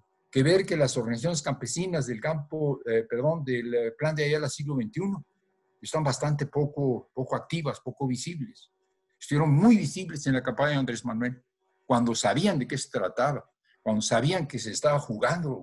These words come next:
una decisión de una ruptura en el, el curso histórico de ir hacia el barranco del neoliberalismo o salir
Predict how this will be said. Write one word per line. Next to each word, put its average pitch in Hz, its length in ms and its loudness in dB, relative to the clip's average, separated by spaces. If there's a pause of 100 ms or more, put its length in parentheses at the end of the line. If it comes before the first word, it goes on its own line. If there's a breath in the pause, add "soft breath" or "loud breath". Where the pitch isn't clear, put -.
(120)
una 147 180 2
decisión 143 500 -4
de 151 80 -2
una 151 220 0
ruptura 170 520 -2
en 110 280 0
el, 107 220 -12
el 104 180 -12
curso 156 320 -2
histórico 143 560 -2
de 110 100 -2
ir 147 240 -2 (600 soft breath)
hacia 107 340 -4
el 120 80 2
barranco 139 520 0
del 127 100 2
neoliberalismo 127 800 2
o 120 40 0
salir 127 380 -2